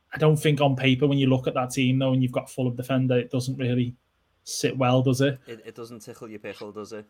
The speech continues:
Speaker 1: No. So,
Speaker 2: Yeah.
Speaker 1: you know, so your options are limited, but these are just a few that I'm kind of trying to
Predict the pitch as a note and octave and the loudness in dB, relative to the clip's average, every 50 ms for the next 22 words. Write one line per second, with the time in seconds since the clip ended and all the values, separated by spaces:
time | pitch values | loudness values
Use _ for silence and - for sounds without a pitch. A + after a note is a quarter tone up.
0 | _ - E3+ E3+ D#3+ D#3 D#3 D#3 D#3 D#3 D3+ D3+ - - F3 E3 E3+ E3+ - - | _ 2 10 12 12 12 12 12 12 10 8 6 6 8 8 10 8 8 4 0
1 | - _ _ _ _ _ A2 G#2+ G#2+ G#2+ G#2 G#2+ _ _ _ _ _ _ _ _ | -8 _ _ _ _ _ -16 -14 -12 -14 -14 -16 _ _ _ _ _ _ _ _
2 | G3 F3+ E3+ D3+ C#3+ D3 C#3+ - - - - - E3 E3 E3+ G3+ G#3+ G#3 - - | 2 6 6 6 6 4 0 -6 -8 -8 -6 -2 0 4 4 4 4 2 -2 -6
3 | F#3 D#3 D#3 D3+ D#3 D#3 D3+ D3 D3 D#3 D3+ - D#3+ C3+ B2+ - C#3 A#2 - C#3 | 2 6 8 8 10 8 8 6 4 0 -2 -2 -2 -4 -2 -4 -4 -4 -2 -2
4 | C#3 C#3 C3+ C#3 B2+ C3+ B2+ - - B2+ - - - C3 B2+ B2 A#2+ B2+ A#2+ B2+ | -2 0 0 -2 -4 -4 -6 -8 -10 -12 -12 -6 -2 0 0 0 0 -2 -2 -4
5 | B2+ B2 - C3 B2+ A#2+ A#2+ A#2+ A#2+ - - - C3+ B2+ B2 B2 B2 B2 B2 B2 | -6 -4 -2 -2 -2 0 -2 -4 -8 -8 -6 -2 0 2 2 2 0 -2 -2 -6